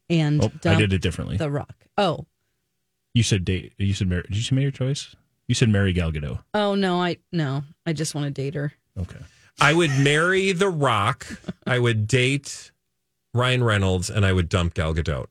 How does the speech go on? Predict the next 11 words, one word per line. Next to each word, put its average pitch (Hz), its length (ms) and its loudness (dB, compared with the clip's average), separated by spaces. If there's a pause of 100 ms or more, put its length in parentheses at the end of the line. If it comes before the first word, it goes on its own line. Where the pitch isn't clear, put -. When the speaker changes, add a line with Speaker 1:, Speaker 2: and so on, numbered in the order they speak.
Speaker 3:
obviously. 76 760 0
<laughs> - 400 -6
Speaker 1:
Uh-huh. 185 280 2 (1800)
Speaker 2:
Glad 226 160 4
we 165 60 2
got 147 120 4
that 139 140 2
figured 117 240 2
out. 120 120 2
Speaker 3:
Yeah, 170 140 2
but 151 180 0